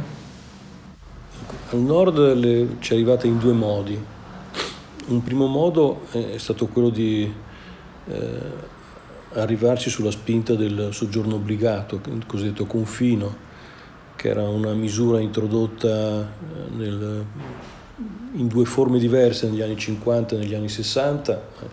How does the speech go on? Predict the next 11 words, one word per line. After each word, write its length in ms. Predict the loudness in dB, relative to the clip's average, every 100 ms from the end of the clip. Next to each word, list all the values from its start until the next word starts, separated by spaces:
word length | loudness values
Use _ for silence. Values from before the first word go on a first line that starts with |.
| -12
la 60 | -6
legge 340 | -4 -2 -2
degli 160 | -4 -6
anni 140 | -8
sessanta 540 | -8 -8 -6 -4 -4 -8
comunque, 560 | -6 -6 -6 -6 -6 -6 -12 -16 -16 -14 -12 -12 -16 -18 -14 2
per, 260 | 4 6
eh, 840 | 6 6 4 2 -2 -6 -4 -4 -6 -8 -8
staccare, 720 | -8 -4 -4 0 4 4 4
distaccare, 760 | 0 -2 -2 -2 2 4 4 2
eh, 760 | 0 -2 -6 -6 -6 -6 -8